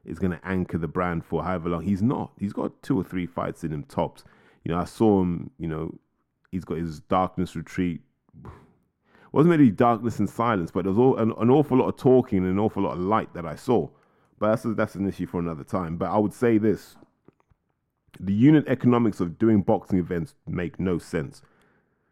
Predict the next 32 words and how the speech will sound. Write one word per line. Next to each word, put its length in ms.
You 80
know, 80
all 200
of 60
this, 260
"We're 140
gonna 160
do 200
the 160
O 120
two." 360
People 240
are 20
doing 180
the 140
O 80
two 180
'cause 100
they've 120
done 180
the 100
O 80
two 220
before. 400
No 160
one 140
talks 260
about 160
doing 200
the 60
copper 280
box. 360